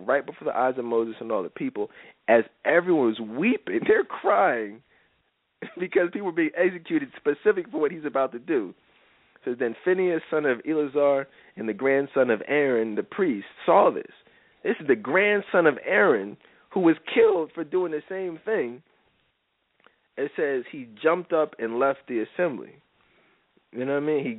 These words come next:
got up and got, he left. It says he took a spear. This dude said, "Yo, what the heck?" He gets up, grabs a spear, rushes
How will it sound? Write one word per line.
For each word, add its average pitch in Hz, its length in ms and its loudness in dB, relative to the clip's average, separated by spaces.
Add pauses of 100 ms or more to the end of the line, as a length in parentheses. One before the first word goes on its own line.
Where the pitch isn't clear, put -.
(120)
got 139 220 6
up 147 180 6
and 95 540 -8
got, 139 280 -2
he 127 100 -6
left. 117 400 2 (880)
It 135 120 -8 (100)
says 139 260 0
he 123 140 -10 (220)
took 226 160 -2
a 127 80 0 (220)
spear. 240 500 0 (280)
This 143 120 4 (100)
dude 156 200 2 (100)
said, 156 180 -4
"Yo, - 120 2
what 160 320 0
the - 140 6
heck?" - 420 0 (320)
He 320 120 -8
gets 196 360 -2
up, 123 200 4
grabs 180 420 4
a 135 80 -4 (160)
spear, 135 500 2 (540)
rushes 196 580 0